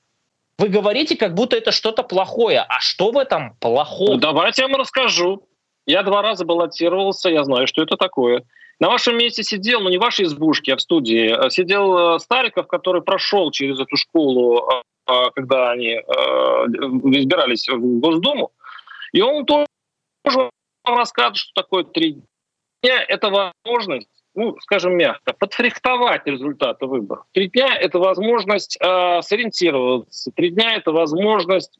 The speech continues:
Speaker 2: очень многое успеть. Один день — тяжело.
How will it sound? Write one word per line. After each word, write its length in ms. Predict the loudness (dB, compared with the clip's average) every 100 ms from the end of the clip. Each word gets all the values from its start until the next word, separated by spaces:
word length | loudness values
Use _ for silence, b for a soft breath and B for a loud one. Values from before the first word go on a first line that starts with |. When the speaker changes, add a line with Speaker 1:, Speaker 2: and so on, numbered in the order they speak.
| _
Speaker 2:
очень 340 | 0 0 0 2
многое 360 | 2 2 0 0
успеть. 460 | -2 -6 -6 -4 -4
Один 360 | -2 0 0
день — 240 | 0 -2 -4 _ _ _ _ _
тяжело. 540 | 0 0 0 -2 -4